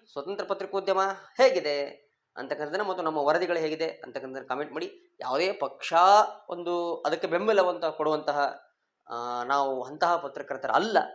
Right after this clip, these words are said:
ನಾವು ಯಾವುದೇ ಪಕ್ಷಕ್ಕೆ ಸೀಮಿತವಾಗಿರುವುದಿಲ್ಲ, ಪಕ್ಷಾತೀತವಾಗಿ ಕೆಲಸ ಮಾಡ್ತವೆ.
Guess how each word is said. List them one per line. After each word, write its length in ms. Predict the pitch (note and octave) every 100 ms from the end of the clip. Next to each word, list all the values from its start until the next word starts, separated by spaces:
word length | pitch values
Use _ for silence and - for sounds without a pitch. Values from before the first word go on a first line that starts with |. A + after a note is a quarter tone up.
| - _ _ -
ನಾವು 180 | C#3+ C#3
ಯಾವುದೇ 220 | C#3+ D#3
ಪಕ್ಷಕ್ಕೆ 520 | D3+ C3+ - G#3 G3+
ಸೀಮಿತವಾಗಿರುವುದಿಲ್ಲ, 840 | F3+ D#3+ D#3+ C#3+ C3+ C3+ C3+ C#3 D#3+ F3 - _ _ _ -
ಪಕ್ಷಾತೀತವಾಗಿ 1000 | B2 - A3 - F3+ G#3+ F#3 D#3+ C#3+ C3
ಕೆಲಸ 300 | C3 B2+ F#3+
ಮಾಡ್ತವೆ. 680 | E3+ D3 - D3+ - _